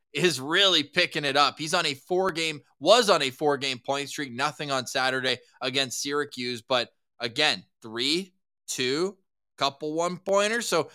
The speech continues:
you're looking at him as a guy who's really kinda seeing maybe what's happening in Ottawa and like, "Hey,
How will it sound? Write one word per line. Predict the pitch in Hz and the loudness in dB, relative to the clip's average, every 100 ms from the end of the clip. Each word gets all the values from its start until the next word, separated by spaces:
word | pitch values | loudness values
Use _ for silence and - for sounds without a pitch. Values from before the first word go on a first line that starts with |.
| - | -6
you're | 147 170 | 0 0
looking | 170 175 | 0 -2
at | 156 139 | -6 -2
him | 156 170 143 | -2 0 -2
as | 135 | -4
a | 127 | -2
guy | 139 143 143 | 0 2 0
who's | 139 120 | -4 -6
really | 139 160 151 | -2 -2 0
kinda | 147 143 127 _ _ | 2 2 0 _ _
seeing | - - 190 196 208 202 | -6 -4 -2 -2 -2 -2
maybe | 185 185 196 | 0 0 2
what's | 185 180 | 2 2
happening | 170 160 170 185 180 | 2 2 0 -4 -4
in | 165 | -2
Ottawa | 147 156 175 180 208 226 _ _ _ _ | 0 0 2 2 2 0 _ _ _ _
and | 123 127 | -8 0
like, | 120 110 | 0 2
"Hey, | 120 165 127 | 2 2 0